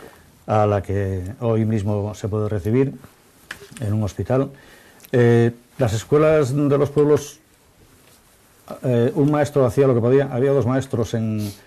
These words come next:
en cada pueblo, no sobraban, faltaban más bien que sobraban, la enseñanza era, eh, múltiple, enseñaban de todo, de todo a la vez, pero fundamentalmente los servicios sociales que hoy tiene la sociedad no,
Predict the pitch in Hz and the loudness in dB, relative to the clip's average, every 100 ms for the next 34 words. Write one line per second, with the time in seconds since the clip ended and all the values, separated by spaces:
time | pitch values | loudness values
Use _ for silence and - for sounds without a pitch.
0 | - - _ - 113 110 110 107 139 135 | -20 -20 _ -4 -4 0 -2 0 2 2
1 | 139 139 127 120 113 123 113 135 - - | 0 -2 -4 -2 -2 0 -2 -6 -16 -20
2 | _ _ - - 107 98 131 110 107 107 | _ _ -20 -6 -4 0 0 0 -2 -4
3 | 101 107 101 90 113 120 110 101 95 107 | -2 -4 -4 -4 -2 -2 -2 -6 -6 -6
4 | 113 120 113 113 110 104 - - - _ | -6 -2 0 2 0 -4 -12 -20 -20 _
5 | _ _ _ _ _ _ - 110 110 135 | _ _ _ _ _ _ -2 0 4 2
6 | 120 117 123 - 196 151 98 110 120 117 | 2 2 0 -2 -10 -8 -6 -2 0 2
7 | 117 110 104 113 107 110 113 104 101 98 | 2 0 0 0 0 -2 -6 -8 -6 -4
8 | 117 110 104 123 139 - _ _ _ - | -2 0 0 0 -2 -6 _ _ _ -20
9 | - - _ - 120 120 120 - - - | -20 -20 _ 0 4 4 2 -2 -12 0
10 | 135 147 147 180 180 165 156 131 143 151 | 2 2 4 2 2 0 0 0 -2 -4
11 | 139 135 120 110 139 135 139 135 127 123 | -6 -2 -2 0 0 2 2 2 2 0
12 | 117 117 113 110 104 113 107 127 147 - | 0 -2 -2 -2 -4 -6 -2 0 0 -4
13 | - _ _ _ _ _ _ _ 143 131 | -20 _ _ _ _ _ _ _ 0 4
14 | 135 151 156 | 4 2 -2